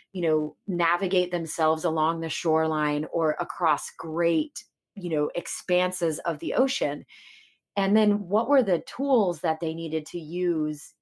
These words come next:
when they didn't know where they were, or maybe they got shipwrecked somewhere? They had to sort of make a determination, where are they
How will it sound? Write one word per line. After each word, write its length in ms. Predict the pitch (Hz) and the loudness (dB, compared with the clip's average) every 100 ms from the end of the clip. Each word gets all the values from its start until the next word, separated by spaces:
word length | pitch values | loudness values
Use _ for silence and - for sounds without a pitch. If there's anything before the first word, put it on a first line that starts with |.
| - | -8
when 200 | 170 165 | -6 -2
they 320 | 160 160 151 - | 0 0 -2 2
didn't 340 | 220 262 220 | 4 4 0
know 140 | 170 | 0
where 240 | 156 151 147 | 2 2 2
they 160 | 156 | 0
were, 360 | 143 147 143 147 | 0 0 0 -2
or 360 | 156 160 151 151 | -2 0 0 -2
maybe 440 | 147 165 226 247 | -4 0 2 2
they 140 | 208 175 | 2 2
got 220 | 151 - | -2 -2
shipwrecked 520 | - 151 - 143 - | -4 -4 -2 -6 -6
somewhere? 460 | - 160 160 147 151 | -10 -8 -6 -4 -4
They 120 | 151 | -6
had 220 | 156 165 | -6 -8
to 60 | 165 | -8
sort 220 | - 156 | -8 -8
of 140 | 151 | -8
make 260 | 156 160 156 | -6 -6 -4
a 100 | 147 | -8
determination, 760 | 151 - 160 151 156 - 135 | -8 -12 -8 -4 -4 -4 -6
where 160 | 143 143 | -2 0
are 220 | 147 190 | 2 2
they 300 | 180 - - | 2 0 -4